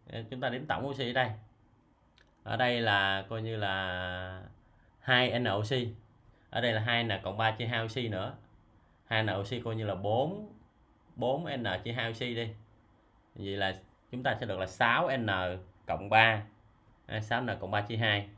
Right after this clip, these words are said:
Bên đây có hai sẵn thì chúng ta bên, bên đây chúng ta phải được là sáu N cộng ba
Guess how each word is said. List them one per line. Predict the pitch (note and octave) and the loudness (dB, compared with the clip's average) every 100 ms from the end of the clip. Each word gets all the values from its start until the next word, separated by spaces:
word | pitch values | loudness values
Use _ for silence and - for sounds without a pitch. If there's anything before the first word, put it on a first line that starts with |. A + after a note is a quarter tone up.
| - - - - | -20 -20 -20 -10
Bên | - | -4
đây | G#2+ | -2
có | A#2+ | -2
hai | B2+ G#2+ | 0 0
sẵn | G#2 D#2+ A#2 A2 | 0 -4 -4 -6
thì | F#2+ | -6
chúng | G#2+ | -2
ta | A2 | -2
bên, | G2 G2 | -2 -6
bên | G2+ | -4
đây | G2+ F#2+ | -4 -4
chúng | A2 | -6
ta | G#2+ | -6
phải | G2 | -4
được | F2+ | -4
là | E2 | -6
sáu | E2 G2+ A2 C#3 A2+ | -2 2 2 2 0
N | F#2+ E2+ D#2 - - - - - _ - | 0 0 -2 -8 -20 -20 -20 -20 _ -8
cộng | D#2+ F#2+ | -6 -2
ba | G2+ G#2 G2 | 2 2 2